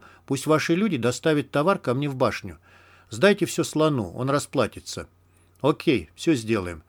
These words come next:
Как всегда, приятно иметь с вами дело, господин Васильев. Я видел, что Тара сдерживается, и всё-таки любопытство победило.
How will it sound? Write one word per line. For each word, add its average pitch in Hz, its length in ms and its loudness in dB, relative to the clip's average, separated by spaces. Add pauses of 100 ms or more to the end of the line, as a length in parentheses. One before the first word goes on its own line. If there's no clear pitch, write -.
(600)
Как 151 160 0
всегда, 175 360 0
приятно 170 480 2
иметь 131 200 -2
с - 80 -6
вами 131 220 2
дело, 139 460 0
господин 123 440 -4
Васильев. 85 540 -8 (680)
Я 160 140 8
видел, 208 240 4
что - 140 -4
Тара 156 260 4
сдерживается, 123 680 0
и 139 160 -2
всё-таки 180 540 0
любопытство 170 640 2
победило. 143 680 0